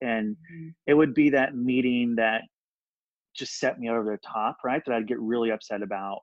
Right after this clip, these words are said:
Speaker 1: Or it was the, "Hey, we're gonna, we're gonna give everyone raises."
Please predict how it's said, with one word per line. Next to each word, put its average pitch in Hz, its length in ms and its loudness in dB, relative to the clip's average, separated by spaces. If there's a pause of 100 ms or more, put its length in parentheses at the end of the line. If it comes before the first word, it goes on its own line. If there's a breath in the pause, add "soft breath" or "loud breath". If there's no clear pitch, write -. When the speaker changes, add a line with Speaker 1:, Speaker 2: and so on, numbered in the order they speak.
Speaker 1:
Or 110 480 0 (500 soft breath)
it 147 220 2
was 120 640 2 (180)
the, 107 840 -2 (800)
"Hey, 143 280 0
we're 131 200 2
gonna, 113 460 0
we're 117 160 -4
gonna 113 600 0
give 123 200 0
everyone 123 360 0
raises." 110 800 -4